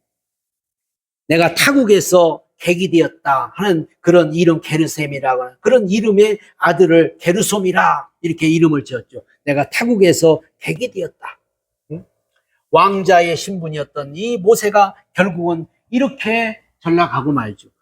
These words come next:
그런데 그 훈련이 어느 정도냐? 사십 년, 사십 년. 사십 년. 그러니까 사십 년이 지나니까 모세가 몇 살이냐? 팔십 세가 돼요. 팔십 세. 팔십 세.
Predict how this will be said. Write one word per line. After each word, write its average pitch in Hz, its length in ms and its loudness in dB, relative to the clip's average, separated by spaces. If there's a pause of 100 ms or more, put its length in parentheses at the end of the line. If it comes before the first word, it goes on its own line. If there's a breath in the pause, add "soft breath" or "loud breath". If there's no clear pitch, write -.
그런데 302 560 2
그 302 160 4
훈련이 302 920 0 (440)
어느 349 340 4
정도냐? 233 640 0
사십 262 540 -2
년, 160 200 -8
사십 160 440 -14
년. 135 120 -20 (1120)
사십 175 360 -4
년. 123 200 -14
그러니까 226 340 -4 (120 loud breath)
사십 294 460 2
년이 269 240 4
지나니까 196 460 2
모세가 247 520 0
몇 415 120 2
살이냐? 427 340 -4
팔십 339 400 -4
세가 196 300 -2
돼요. - 180 -20
팔십 - 320 -12
세. - 100 -20 (2750)
팔십 311 420 -2
세. - 240 -12